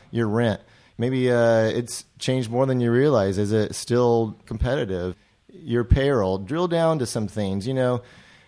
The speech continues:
The totals point to a larger story, and so you may have to dig some more. You may have to get some help from the bookkeeper to, to run some more reports. Hey, wow, this, this doesn't look quite right. Listing percentages for each expense grouping as a percentage of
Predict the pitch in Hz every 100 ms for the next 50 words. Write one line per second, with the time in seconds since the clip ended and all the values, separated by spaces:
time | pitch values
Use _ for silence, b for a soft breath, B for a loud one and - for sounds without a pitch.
0 | B - 147 - 175 175 156 117 - 156
1 | 147 131 - 127 120 120 117 107 - 131
2 | 123 101 104 120 113 117 117 117 113 110
3 | 131 127 - 101 95 104 113 113 104 101
4 | - - 101 104 - 101 98 107 98 -
5 | - 147 127 123 117 - 110 98 92 147
6 | 123 87 - - b b - 156 165 -
7 | 139 101 160 - - b b 160 185 147
8 | 110 165 - 110 - 92 90 - b b
9 | - 139 143 147 131 - 135 135 120 117
10 | 107 - 113 - 131 139 131 120 - 135
11 | 123 - 110 101 104 101 95 90 98 -
12 | 117 110 95 107 101 90